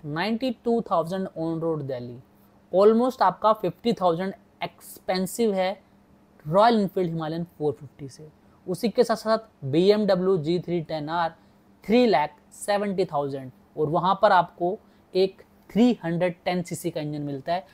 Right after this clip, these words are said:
but वो बीएमडब्ल्यू का है। उसी के साथ साथ अगर हम Benelli की बात करते हैं,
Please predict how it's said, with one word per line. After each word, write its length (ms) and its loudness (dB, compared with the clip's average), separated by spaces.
but 140 -4
वो 60 -2
बीएमडब्ल्यू 720 -6
का 140 -18
है। 260 -20
उसी 200 -2
के 180 -2
साथ 220 2
साथ 200 0
अगर 320 -4
हम 240 -8
Benelli 340 -4
की 100 -2
बात 240 4
करते 320 -2
हैं, 340 -8